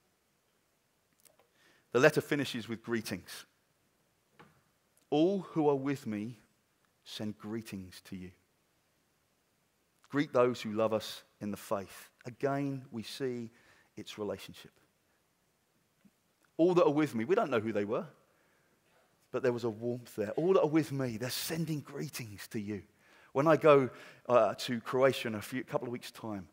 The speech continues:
I'm gonna say, "The church greets you, the church in the U K, the church in Reading, send their greetings." Now, not every one of you has had the opportunity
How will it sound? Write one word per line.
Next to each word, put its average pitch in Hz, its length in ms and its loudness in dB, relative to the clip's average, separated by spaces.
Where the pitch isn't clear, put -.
I'm 127 100 -4
gonna 123 140 -4
say, 120 220 -2
"The 113 100 -8
church - 540 -8
greets 131 500 -8
you, 98 140 -10
the 101 100 -8
church - 400 -4
in 127 60 -6
the 123 80 -4
U 123 80 -6
K, 113 120 -2
the 98 80 -18
church - 360 -4
in 117 140 -6
Reading, 101 260 -8
send 160 360 -2
their 135 120 6
greetings." 123 520 -4
Now, 147 220 -2
not 165 180 -2
every 151 240 -4
one 143 180 -2
of 123 120 -4
you 113 140 -4
has 117 160 -2
had 123 120 -2
the 113 140 -2
opportunity 117 600 -8